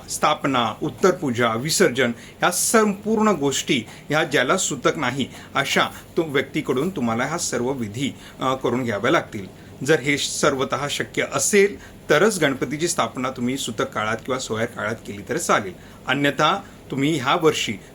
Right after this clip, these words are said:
जर गणपतीची स्थापना केली नाही तरी देखील चालेल, कारण शास्त्राप्रमाणे हे सण व्रत आहे आणि जर तुम्ही ह्या कारणांमुळे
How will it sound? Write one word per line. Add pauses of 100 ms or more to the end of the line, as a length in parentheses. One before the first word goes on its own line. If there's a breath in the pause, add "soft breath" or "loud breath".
जर
गणपतीची
स्थापना
केली
नाही (280 loud breath)
तरी
देखील
चालेल, (280 loud breath)
कारण
शास्त्राप्रमाणे
हे
सण
व्रत
आहे (320 loud breath)
आणि
जर
तुम्ही (260 loud breath)
ह्या
कारणांमुळे